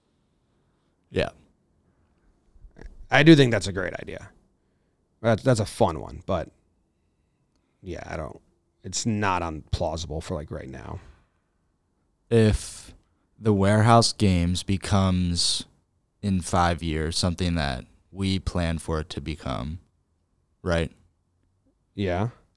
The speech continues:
Speaker 1: Do you think that the original back alley gets a plaque commemorating what it created?
Speaker 2: Uh,
Speaker 1: Question from the chat.
Speaker 2: Uh, well, I mean, we could go sneak in and put one there for sure.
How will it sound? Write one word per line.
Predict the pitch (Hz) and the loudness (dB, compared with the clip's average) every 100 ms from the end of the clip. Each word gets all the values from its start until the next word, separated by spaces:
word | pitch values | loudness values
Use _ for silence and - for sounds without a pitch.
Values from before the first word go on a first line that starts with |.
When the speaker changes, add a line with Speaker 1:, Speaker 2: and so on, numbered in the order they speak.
| - | -4
Speaker 1:
Do | 107 | 2
you | 110 | 4
think | - 104 101 | 4 2 4
that | 98 | 0
the | 98 92 | 0 2
original | 95 87 95 90 | 0 0 0 0
back | 87 85 85 | 0 -2 -2
alley | 82 85 85 85 | -2 0 0 -2
gets | 73 87 - | -4 -6 -4
a | 85 | -8
plaque | - 87 82 82 - 160 _ _ _ - | -4 0 0 -2 -6 -20 _ _ _ -6
commemorating | 98 90 87 85 82 80 82 80 76 - | 0 2 2 0 0 0 -2 -4 -6 -6
what | 85 76 | -4 -4
it | |
created? | - 80 69 62 52 95 - _ _ _ _ | -6 -8 -6 -6 -10 -14 -18 _ _ _ _
Speaker 2:
Uh, | 107 107 110 101 98 92 | 0 4 4 4 4 4
Speaker 1:
Question | 82 73 82 | 4 2 -4
from | 82 80 | -4 -6
the | |
chat. | 78 - - - _ _ _ _ _ _ _ _ _ _ _ - - - | -6 -10 -10 -16 _ _ _ _ _ _ _ _ _ _ _ -20 -20 -14
Speaker 2:
Uh, | - 85 95 95 | -6 -2 0 0
well, | - 113 | -2 -2
I | 113 | 0
mean, | 113 | 2
we | 120 139 | 4 4
could | 110 | 4
go | 107 | 2
sneak | - 107 101 | 2 0 0
in | 85 | -6
and | - | -2
put | 120 120 | 2 2
one | - - | 0 -10
there | - | -14
for | - - | -14 -10
sure. | - 117 95 98 | -4 -4 -4 -8